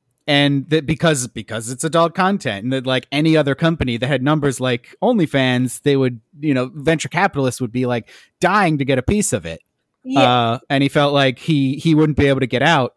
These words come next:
Speaker 1: while the adult content was still on there.
Speaker 2: Why, why would he wanna cash out of something that's so profitable?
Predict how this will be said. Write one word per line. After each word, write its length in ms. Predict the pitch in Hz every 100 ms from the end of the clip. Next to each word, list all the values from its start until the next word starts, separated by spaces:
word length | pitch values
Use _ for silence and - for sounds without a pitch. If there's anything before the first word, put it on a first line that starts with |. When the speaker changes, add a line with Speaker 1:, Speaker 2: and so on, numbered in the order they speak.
| -
Speaker 1:
while 320 | 127 120 117
the 400 | 120 117 113 113 - _ _ -
adult 300 | 131 135 -
content 400 | 131 123 123 120
was 80 | 117
still 200 | 117 107
on 200 | 123 101
there. 240 | 73 - _ _ _ _
Speaker 2:
Why, 580 | 247 285 320 370 403 403
why 220 | 294 330
would 120 | 440 427
he 120 | 415
wanna 260 | 381 339
cash 440 | 311 - 285 - 294
out 240 | 277 254
of 120 | 220
something 240 | 226 240 240
that's 200 | 233 -
so 100 | 226
profitable? 800 | - 233 226 202 190 - 180